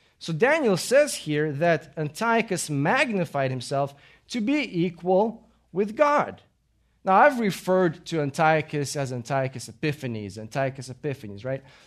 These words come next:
But do you know what Antiochus Epiphanes means? God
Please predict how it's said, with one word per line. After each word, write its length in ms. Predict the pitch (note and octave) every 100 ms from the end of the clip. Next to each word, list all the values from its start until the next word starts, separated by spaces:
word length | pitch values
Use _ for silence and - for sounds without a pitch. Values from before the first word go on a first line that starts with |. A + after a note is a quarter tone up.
| _
But 240 | E3 E3+
do 80 | D3
you 160 | G3 C4+
know 220 | A3+ B3+
what 240 | A3+ F3+
Antiochus 640 | D#3+ F3 F#3 F3 F3 D3+ -
Epiphanes 800 | C#3 - F3+ - C#3+ B2+ A2+ -
means? 640 | A#2 B2+ C#3+ G2+ C#2 - _ _ _ _ _ _ _ _ _ _ _ _ _ _ _ _ _ _ _ _ _ _ _ A#2
God 600 | A#2 F3+ D#3+ C#3+ D#3 D3